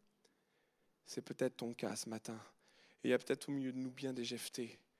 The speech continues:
en train de se dire, « Mais je suis rejeté. Qu'est-ce que Dieu peut faire de moi ? » Ce que j'aime dans la personne de Dieu,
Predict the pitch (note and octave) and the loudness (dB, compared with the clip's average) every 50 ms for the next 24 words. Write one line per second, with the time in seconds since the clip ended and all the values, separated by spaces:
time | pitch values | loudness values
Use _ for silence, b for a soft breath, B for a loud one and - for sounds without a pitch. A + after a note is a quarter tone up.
0 | _ _ _ _ _ _ _ _ _ _ - B2 B2+ - - - B2+ B2+ B2 - | _ _ _ _ _ _ _ _ _ _ -4 -4 -4 -2 0 2 2 2 2 2
1 | - B2+ A#2+ B2 C3 B2+ B2 B2 B2 B2 - - - C3 - - C#3 C3 - - | -2 -4 -4 -4 -4 -4 -2 -2 0 0 0 0 0 -2 -4 -4 -2 0 0 0
2 | - - C3+ C3+ - - - - _ _ _ _ _ _ _ _ _ _ _ _ | 2 0 0 0 0 -4 -6 -14 _ _ _ _ _ _ _ _ _ _ _ _
3 | _ _ _ - - - - - - - - - - C3 - C#3 C#3 C3+ - C#3 | _ _ _ -20 -4 -2 0 2 2 0 2 0 0 0 2 0 -2 0 0 -2
4 | C3+ - - C#3 C#3+ C#3 C3 B2 B2 B2 B2 A#2+ A#2+ B2 B2 - - - - _ | -2 0 0 0 0 0 0 -2 -2 -2 0 -2 -2 -4 -6 -8 -12 -16 -20 _
5 | _ _ _ _ b b b b b b b b b b b b - - - - | _ _ _ _ b b b b b b b b b b b b -4 -2 0 2
6 | C3+ B2+ - - C#3 C3 B2+ B2 C#3 C3+ C3 - - - D#3 - - - C#3 C3 | 2 2 4 6 6 4 4 4 2 2 2 2 0 0 0 0 0 0 0 0
7 | B2 A#2+ A#2+ - - A#2+ A#2 A#2 A2+ A2 | -2 -2 -2 -2 2 4 4 4 4 0